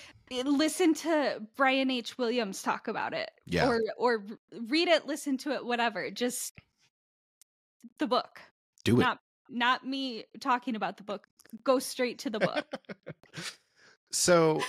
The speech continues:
Speaker 1: <gasps> Okay, thanks.
Speaker 2: this was, uh, I, I, I didn't want to, like, self-promote, but really the most recommended book that I recommended was my book because my, you know,
Speaker 1: <laughs> Yeah.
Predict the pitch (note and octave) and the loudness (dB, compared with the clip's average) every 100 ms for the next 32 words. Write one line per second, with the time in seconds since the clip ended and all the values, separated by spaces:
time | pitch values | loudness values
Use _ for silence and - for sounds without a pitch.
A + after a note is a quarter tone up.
0 | - F4+ - E4 D#4+ D4 C#4+ A3+ - - | -8 -8 -4 -2 -2 -2 -2 -4 -8 -14
1 | - - C#3+ A#2 E3+ A3 - - - - | -14 -12 -14 0 4 4 2 -2 -6 -6
2 | B2 B2+ A#2 A2+ G#2 G#2 - - - _ | 0 2 4 4 2 -2 -4 -4 -8 _
3 | _ _ _ _ _ _ - C#3+ _ _ | _ _ _ _ _ _ -4 -4 _ _
4 | _ _ _ - C3 _ B2 C#3+ C#3+ C3+ | _ _ _ -6 -6 _ -4 -2 -2 0
5 | D3+ - C3+ B2+ - B2 G#2+ - - G#2 | -2 0 -2 0 0 2 2 0 0 -2
6 | - - F#2 F2 G2 - G#2+ F#2 - _ | -2 -4 -2 0 -2 -4 -4 -4 -6 _
7 | _ - G#2+ A#2+ E3+ E3 A#2 G#2 G2 G#2 | _ -12 -2 2 4 6 4 2 0 -2
8 | A2+ G#2+ G2+ - G2+ - G2 F#2 E2+ F#2 | 0 2 2 0 -2 0 -4 -4 -4 -6
9 | F2+ - F2 F2 E2 D#2+ F2 G2 F2+ D#2 | -6 -6 -4 -2 0 0 0 0 2 0
10 | D#2 D#2+ D#2+ - F2+ F2+ - - - E2 | -4 -6 -4 -2 -2 0 -4 -6 -10 -6
11 | D#2+ D2+ - - - D#2+ - - E4+ - | -6 -6 -8 -12 -4 -2 -2 -4 -12 -6
12 | - - - - C#4+ - | -6 -6 -16 -20 -10 -6